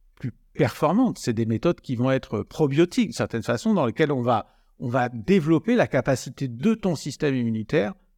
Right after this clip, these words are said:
à répondre lui-même à une agression ou à un dysfonctionnement.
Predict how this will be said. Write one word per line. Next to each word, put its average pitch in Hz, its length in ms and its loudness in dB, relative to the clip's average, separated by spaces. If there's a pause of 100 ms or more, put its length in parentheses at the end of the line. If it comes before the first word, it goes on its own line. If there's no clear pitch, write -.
(120)
à 120 120 -4
répondre 147 420 0
lui-même 165 520 2 (340)
à 147 200 2
une 135 160 2
agression 135 760 0
ou 123 40 0
à 117 60 0
un 110 60 -2
dysfonctionnement. 120 720 -4